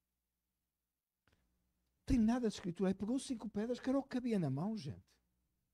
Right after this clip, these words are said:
Não inventa o que não está escrito. Aí acertou.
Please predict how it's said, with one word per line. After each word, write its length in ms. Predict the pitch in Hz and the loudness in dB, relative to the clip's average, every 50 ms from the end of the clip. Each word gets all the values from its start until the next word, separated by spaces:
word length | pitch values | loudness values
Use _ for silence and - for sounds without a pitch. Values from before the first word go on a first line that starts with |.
| _ _ - | _ _ -2
Não 80 | 220 | 0
inventa 420 | 233 208 165 160 196 247 - - 156 | 2 2 4 4 4 4 2 -2 -6
o 40 | 131 | -4
que 80 | - | -4
não 80 | 147 135 | -4 -4
está 180 | 123 - 139 | -2 -2 -2
escrito. 500 | 123 - - - 131 170 214 - - - - _ _ _ _ _ _ _ _ _ _ _ _ _ _ _ _ _ | -2 -2 -2 -2 -4 -4 -4 -6 -12 -20 -20 _ _ _ _ _ _ _ _ _ _ _ _ _ _ _ _ _
Aí 140 | - 185 220 | 4 6 6
acertou. 380 | 220 - - 220 - 226 202 | 6 4 2 4 4 4 4